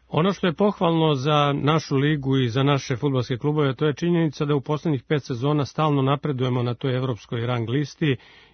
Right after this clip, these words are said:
i za, kao što ste i vi rekli, za godinu dana imaćemo i direktnog učesnika Lige šampiona Evrope. To je i glavni motiv da se kroz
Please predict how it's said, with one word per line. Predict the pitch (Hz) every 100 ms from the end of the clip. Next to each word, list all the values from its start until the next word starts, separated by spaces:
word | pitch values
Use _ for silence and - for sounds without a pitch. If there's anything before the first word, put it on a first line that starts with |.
| _
i | 123 127 131 110 120 113
za, | 104 127 131 123 113 -
kao | 127
što | 117 120
ste | -
i | 131
vi | 139
rekli, | 123 127 - 123
za | 107 117
godinu | 113 120 120
dana | 113 127 139 135 - - _ -
imaćemo | 117 120 131 131
i | 131
direktnog | 117 127 - 131
učesnika | 131 139 135 131 - 123
Lige | 127 120
šampiona | - 123 131 131 131
Evrope. | 120 117 107 101 - - - _
To | -
je | 165
i | 160
glavni | 175 185 185
motiv | 165 170 - 165
da | 143 143
se | - 147
kroz | 120 147 143